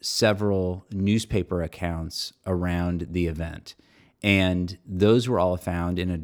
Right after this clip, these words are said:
resource that I've mentioned before, and I know that you, if you've <laughs> listened to this podcast, you know about, uh, Chronicling America. And I'm gonna keep touting it because when it comes to historically based news,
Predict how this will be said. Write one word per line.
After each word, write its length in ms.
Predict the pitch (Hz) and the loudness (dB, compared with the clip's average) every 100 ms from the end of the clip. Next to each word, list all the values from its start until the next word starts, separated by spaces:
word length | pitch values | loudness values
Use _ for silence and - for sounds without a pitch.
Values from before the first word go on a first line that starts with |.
| 90 | -2
resource 480 | 92 92 95 92 - | 0 0 0 -2 -2
that 80 | 87 | -2
I've 100 | 80 | -2
mentioned 320 | 87 - 117 | -4 -2 0
before, 400 | 117 - 95 90 | 0 2 2 2
and 80 | 85 | 0
I 80 | |
know 320 | 85 90 90 92 | -2 -2 0 0
that 240 | 90 - | -2 -4
you, 400 | 95 92 92 92 | 0 0 0 -2
if 140 | 90 90 | -6 -8
you've 140 | 87 | -4
<laughs> 80 | 95 | -4
listened 160 | - | -2
to 80 | 120 | 0
this 180 | 107 101 | 0 -2
podcast, 640 | - - 101 - 90 - | -2 -4 -4 -4 -4 -4
you 100 | 95 | -4
know 220 | 90 95 92 | 0 2 2
about, 320 | 87 82 80 - - _ - | 0 -2 -6 -14 -20 _ -6
uh, 220 | 92 87 | -2 -2
Chronicling 540 | - 107 98 95 98 87 | 0 0 0 0 0 0
America. 600 | 82 82 85 82 90 90 _ _ _ | -2 -4 -6 -8 -12 -14 _ _ _
And 160 | 92 92 | -2 0
I'm 160 | 92 95 | 2 2
gonna 140 | 90 | -2
keep 320 | - 113 107 | -2 -4 -2
touting 400 | 117 98 92 92 | 0 0 2 0
it 140 | 87 95 | -2 -4
because 580 | 87 90 87 85 - - | -2 0 0 -2 -6 -6
when 200 | 90 87 | -4 -4
it 100 | - | -4
comes 320 | 104 101 104 | -2 0 -2
to 300 | - 98 87 - _ _ _ _ | -2 -4 -4 -10 _ _ _ _
historically 640 | - 92 - 107 107 104 | -10 -6 0 2 2 0
based 400 | 92 90 87 - | 0 0 -4 -4
news, 640 | 90 92 104 98 82 78 - | -2 2 4 4 2 -2 -8